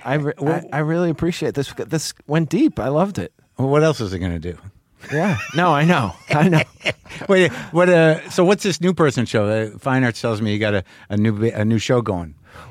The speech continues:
Speaker 1: Well,
Speaker 2: Where you talk
Speaker 1: I
Speaker 2: about class disparity.
Speaker 1: Oh, yeah. That was a special I, I, I, I shot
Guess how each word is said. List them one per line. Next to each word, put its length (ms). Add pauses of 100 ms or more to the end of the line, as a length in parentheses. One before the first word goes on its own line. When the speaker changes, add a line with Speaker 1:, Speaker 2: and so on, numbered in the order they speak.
Speaker 1:
Well, 320
Speaker 2:
Where 140
you 100
talk 300
Speaker 1:
I 20
Speaker 2:
about 220
class 340
disparity. 720 (300)
Speaker 1:
Oh, 180
yeah. 240
That 120
was 120
a 60
special 420
I, 140 (120)
I, 340 (140)
I, 300 (480)
I 260 (160)
shot 400